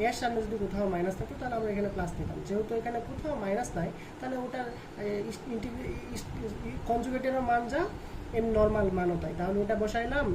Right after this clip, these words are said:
প্রথমটা এইটুকুর মান বসালাম, তারপর আবার বসাইলাম এইটার মান, তারপর ডি আর, ডি আর আছে রেখে দিলাম। এখন দেখুন বন্ধুরা,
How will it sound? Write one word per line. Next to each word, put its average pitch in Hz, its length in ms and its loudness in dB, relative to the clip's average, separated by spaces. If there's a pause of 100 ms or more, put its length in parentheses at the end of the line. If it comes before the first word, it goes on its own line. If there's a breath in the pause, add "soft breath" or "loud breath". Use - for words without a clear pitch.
প্রথমটা 214 380 0
এইটুকুর 214 360 0
মান 214 160 2
বসালাম, 285 360 -2
তারপর 185 220 -2 (100)
আবার 175 220 -2
বসাইলাম 196 400 0 (180)
এইটার 160 280 -2
মান, 143 120 -6 (300 loud breath)
তারপর 190 280 0
ডি 190 160 4
আর, 196 140 2
ডি 170 140 6
আর 160 140 2
আছে - 200 -6
রেখে 160 220 -4
দিলাম। - 180 -4 (880 loud breath)
এখন 226 140 0 (100)
দেখুন 226 240 2
বন্ধুরা, 175 340 2